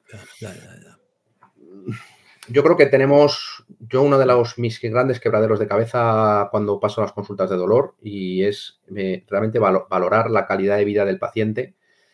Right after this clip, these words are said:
Speaker 2: y yendo un poco más allá, porque al final en veterinaria no podemos,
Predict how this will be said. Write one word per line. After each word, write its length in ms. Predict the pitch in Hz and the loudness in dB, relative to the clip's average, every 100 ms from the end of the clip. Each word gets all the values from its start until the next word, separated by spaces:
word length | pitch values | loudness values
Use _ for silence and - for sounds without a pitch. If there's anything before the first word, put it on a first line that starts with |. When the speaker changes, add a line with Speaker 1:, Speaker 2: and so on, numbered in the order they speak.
| _ _ _ | _ _ _
Speaker 2:
y 1300 | 113 110 104 101 98 98 95 92 92 90 87 87 - _ _ - - _ - - | -2 0 0 -2 -2 0 0 -2 -4 -6 -10 -12 -14 _ _ -20 -20 _ -20 -8
yendo 280 | 104 117 127 | -4 -2 -2
un 80 | |
poco 200 | 120 - | -2 0
más 240 | 117 107 - | 0 0 -2
allá, 300 | 104 120 107 | 2 2 2
porque 240 | - - | -2 -6
al 80 | 92 | -8
final 380 | - 107 113 - | -6 -4 -4 -6
en 80 | 107 | -8
veterinaria 500 | 98 95 98 107 113 | -8 -4 -4 -2 -2
no 120 | 117 | -2
podemos, 340 | 110 107 101 | -2 -2 -2